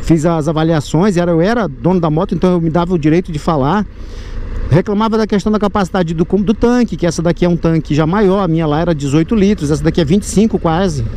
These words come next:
praticamente vinte e cinco litros. É uma capacidade bem mais condizente com as necessidades de uma vi-, pra, de uma moto aventureira, né, que se propõe a ser uma, uma moto de viagem, né? Então,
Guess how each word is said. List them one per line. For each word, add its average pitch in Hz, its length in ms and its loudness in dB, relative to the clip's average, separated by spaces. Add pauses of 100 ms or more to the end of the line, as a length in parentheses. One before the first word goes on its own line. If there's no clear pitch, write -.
(140)
praticamente 175 480 0
vinte 175 140 2
e - 20 -6
cinco 160 220 0
litros. 196 500 0 (1500)
É 143 160 4
uma 170 260 2
capacidade 170 600 -2
bem 190 160 2
mais 220 180 0
condizente 202 840 0 (640)
com 185 200 4
as 202 180 0
necessidades 247 640 0
de 233 60 2
uma 247 120 4
vi-, 202 160 0
pra, 180 480 0
de 139 80 0
uma 214 100 4
moto 196 320 0
aventureira, 202 640 2
né, 175 140 0
que 160 340 2
se - 140 -2
propõe 220 380 2
a 233 60 2
ser 226 120 0
uma, 226 140 2
uma 190 260 0
moto 202 300 0
de 214 100 -2
viagem, 175 560 2
né? 180 200 2
Então, 214 420 0